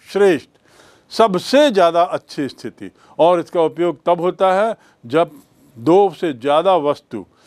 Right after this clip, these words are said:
या पूरे समुदाय से तुलना करें। "The boy is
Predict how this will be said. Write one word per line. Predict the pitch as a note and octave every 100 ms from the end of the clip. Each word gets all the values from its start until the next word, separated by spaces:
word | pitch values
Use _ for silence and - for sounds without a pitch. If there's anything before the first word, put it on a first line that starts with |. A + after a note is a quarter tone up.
| _ C3+
या | D3
पूरे | - D#3 D#3+ D#3+
समुदाय | - C3 A#2+ B2 D#3 D#3+
से | - B2+
तुलना | - A2 G2+ F#2
करें। | G2+ F#2 - _ _ _ _ - - _ _ _ B2
"The | D3+
boy | C3 G#3+ C#4 C#4+
is | A3+ A3